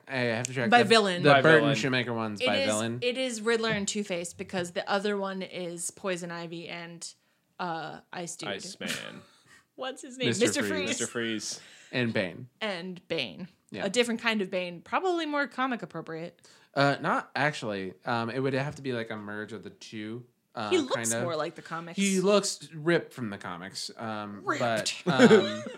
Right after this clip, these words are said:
Speaker 1: <laughs> but actually, uh, like, Bane's whole thing is that, like, he is, like, a,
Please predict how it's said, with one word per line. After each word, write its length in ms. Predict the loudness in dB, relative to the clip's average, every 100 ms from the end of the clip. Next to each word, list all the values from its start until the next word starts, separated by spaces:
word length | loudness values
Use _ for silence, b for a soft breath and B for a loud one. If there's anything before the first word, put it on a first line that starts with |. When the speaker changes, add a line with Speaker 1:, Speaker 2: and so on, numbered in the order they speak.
| -16
Speaker 1:
<laughs> 200 | -20 -2
but 180 | -2 2
actually, 680 | 0 0 -4 -4 -2 -2 -4
uh, 760 | -2 -2 -2 -4 -4 -6 -10 -12
like, 300 | -8 -8 -8 _ _ -16
Bane's 360 | -6 -4 -4 -8
whole 240 | -10 -10
thing 340 | -8 -10 -10 -10
is 220 | -12 -12
that, 100 | -10
like, 160 | -10 -10
he 320 | -16 -14 -12
is, 480 | -10 -10 -8 -10 -10
like, 320 | -12 -12 -14
a, 100 | -14